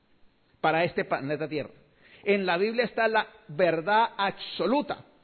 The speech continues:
Mira lo que dice la, en Juan diecisiete diecisiete. "Santifícalos su, tu verdad, tu palabra es verdad". ¿Sí? Aquí está la verdad para todo científico,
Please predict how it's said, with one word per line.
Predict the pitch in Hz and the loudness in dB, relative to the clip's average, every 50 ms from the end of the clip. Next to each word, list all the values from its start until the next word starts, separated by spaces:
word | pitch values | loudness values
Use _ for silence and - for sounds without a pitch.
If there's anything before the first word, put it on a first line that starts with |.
| _ - - | _ -18 -6
Mira | - 180 233 254 | -2 2 2 2
lo | 254 240 220 | 2 0 -2
que | - 185 185 | -2 -4 -4
dice | 185 202 202 - 233 | -2 -4 -2 -2 -2
la, | 220 202 190 - | 0 0 -2 0
en | - 170 165 147 | -2 -2 -2 -2
Juan | - 180 208 214 214 | 0 2 2 2 2
diecisiete | 214 226 208 - 156 - - 185 190 190 208 208 | -2 -4 -4 -6 -8 -6 -4 -4 -4 -2 -4 -4
diecisiete. | 208 180 165 151 - 214 202 - 143 104 - - - - - - _ - - - - | -2 -2 -2 0 0 0 0 -2 -6 -12 -12 -18 -20 -20 -20 -20 _ -20 -10 0 2
"Santifícalos | 262 220 214 214 196 - - 220 190 - 294 320 - - - 277 269 269 - | 4 4 4 0 -6 -8 -6 -8 -4 -2 -2 -2 -2 -2 -2 0 0 0 0
su, | - 240 233 226 | 0 -4 -4 -4
tu | - - 240 247 | -6 -4 -4 0
verdad, | 240 240 226 202 185 220 233 262 320 - - - - _ _ _ _ _ _ - | 2 2 2 2 0 0 0 0 -2 -6 -14 -20 -20 _ _ _ _ _ _ -6
tu | - 240 220 - - - _ | -4 -4 -4 -4 -8 -12 _
palabra | - 220 180 185 208 240 254 262 254 247 220 190 175 170 160 | 0 2 4 4 4 4 6 6 6 6 4 4 2 2 2
es | 160 143 143 131 | 0 -2 -4 -2
verdad". | 143 151 139 123 101 101 101 - - - - _ _ - - - _ - _ _ _ - _ _ _ _ - _ _ _ _ _ _ _ _ - _ _ | -2 -2 -2 -2 -6 -10 -16 -18 -20 -20 -20 _ _ -20 -20 -20 _ -20 _ _ _ -20 _ _ _ _ -20 _ _ _ _ _ _ _ _ -20 _ _
¿Sí? | - 139 175 247 - _ _ _ _ _ _ _ _ _ _ - _ - - - | -8 -6 -6 -8 -10 _ _ _ _ _ _ _ _ _ _ -20 _ -20 -16 -6
Aquí | - 143 143 - - 220 | -2 -2 -2 -2 -2 -4
está | 220 - - 240 | -4 0 0 0
la | 233 233 226 202 | 2 2 2 2
verdad | 190 170 156 151 160 185 - - | 2 0 0 0 0 0 0 2
para | - 208 190 165 151 - | 0 0 0 0 -2 -2
todo | - 208 214 220 214 | -2 0 2 2 0
científico, | - - 208 180 160 139 127 - 226 233 - 185 - - - - - | -2 -2 -4 -4 -4 -4 -6 -8 -6 -6 -4 -6 -6 -8 -10 -20 -20